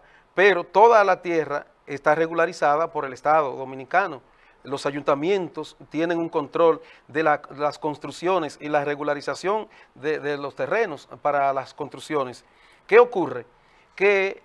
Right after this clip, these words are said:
en nuestros pueblos, sobre todo, eh,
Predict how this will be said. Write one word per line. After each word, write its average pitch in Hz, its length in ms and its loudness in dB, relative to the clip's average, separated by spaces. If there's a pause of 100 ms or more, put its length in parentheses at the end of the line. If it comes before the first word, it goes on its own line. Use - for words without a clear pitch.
(420)
en 151 180 -6
nuestros 196 280 -6
pueblos, 156 460 2
sobre 139 280 -8
todo, 170 560 0
eh, 131 300 -12